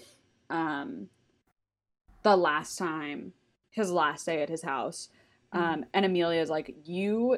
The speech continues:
Speaker 1: need to get yourself together. Like, you need to either, like, talk to somebody about this." She thinks that he
Speaker 2: <sighs>
Speaker 1: is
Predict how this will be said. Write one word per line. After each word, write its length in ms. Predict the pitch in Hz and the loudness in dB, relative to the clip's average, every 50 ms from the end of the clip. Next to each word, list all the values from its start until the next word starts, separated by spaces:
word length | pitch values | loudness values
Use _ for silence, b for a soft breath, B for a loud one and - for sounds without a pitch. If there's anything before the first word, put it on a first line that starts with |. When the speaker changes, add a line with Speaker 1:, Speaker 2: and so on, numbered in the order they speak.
| - - | 0 -2
Speaker 1:
need 460 | 175 180 185 185 180 175 180 175 156 - _ - | -2 0 2 2 2 2 0 -2 -4 -8 _ -14
to 300 | - - 170 165 165 165 | -10 -6 -6 -4 -4 -2
get 120 | 175 170 - | 0 0 0
yourself 400 | 156 160 - 165 151 151 - - | 0 -2 -4 -4 -6 -6 -8 -10
together. 400 | - - - 110 - 113 127 139 | -10 -6 -6 -6 -6 -6 -6 -6
Like, 200 | 135 147 147 - | -6 -8 -8 -6
you 100 | 170 170 | -6 -2
need 160 | 175 175 165 | -2 -2 0
to 140 | 180 - - | -2 -2 0
either, 260 | 160 156 151 156 156 | -2 -2 -2 -4 -4
like, 160 | 147 147 - - - | -6 -8 -10 -10 -6
talk 180 | - 180 175 - | -4 -4 -4 -4
to 60 | 208 | -6
somebody 300 | 202 214 202 190 190 202 | -6 -4 -2 0 0 2
about 220 | 190 185 180 180 | 2 2 0 0
this." 280 | - 185 185 185 185 - b b b b | 0 0 0 -2 -2 -6 b b b b
She 300 | b - - - 214 214 | b -10 -2 0 0 2
thinks 320 | 208 214 196 190 185 180 - | 2 2 0 0 0 -2 -2
that 160 | - 175 160 - | -4 -4 -4 -4
he 440 | - - 165 160 165 165 160 160 156 - - _ | -6 -10 -8 -4 -2 -2 -2 -4 -4 -8 -16 _
Speaker 2:
<sighs> 160 | _ _ - | _ _ -4
Speaker 1:
is 300 | - 175 175 170 147 151 | 0 0 0 0 0 -6